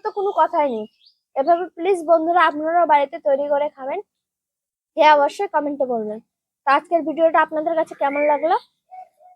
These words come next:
অবশ্যই কমেন্টে বলবেন। ভিডিওটা ভালো লাগলে অবশ্যই লাইক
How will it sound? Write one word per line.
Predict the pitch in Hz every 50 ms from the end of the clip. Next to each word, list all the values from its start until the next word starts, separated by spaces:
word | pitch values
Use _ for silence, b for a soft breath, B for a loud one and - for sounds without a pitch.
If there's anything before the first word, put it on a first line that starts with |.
| _ _ _ _ _ _ _ _ _ _ _ _ _ _ _ _ -
অবশ্যই | - 277 269 330 - - 359 381 - 302
কমেন্টে | 294 311 302 294 320 330
বলবেন। | 294 302 320 370 415 403 302
ভিডিওটা | 311 269 277 254 254 294 294 285 302 311 294
ভালো | 294 254 262 269 277
লাগলে | 277 277 330 320 285
অবশ্যই | 277 294 - - 330 320
লাইক | 294 294